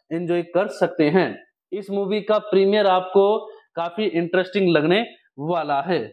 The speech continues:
तो दोस्तों, आप इस movie को जरूर से जरूर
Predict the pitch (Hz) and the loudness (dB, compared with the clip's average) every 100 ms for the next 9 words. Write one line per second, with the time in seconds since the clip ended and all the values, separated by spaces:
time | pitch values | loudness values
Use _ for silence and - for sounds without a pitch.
0 | _ _ _ - 170 196 196 233 180 175 | _ _ _ -10 -8 -8 -4 -2 2 0
1 | 196 208 196 185 185 196 180 190 196 214 | 0 -2 2 2 4 2 2 4 2 -2
2 | - _ - 127 156 175 196 220 180 135 | -10 _ -18 -6 -2 0 0 -2 -2 2
3 | 165 175 196 - | 4 4 2 -2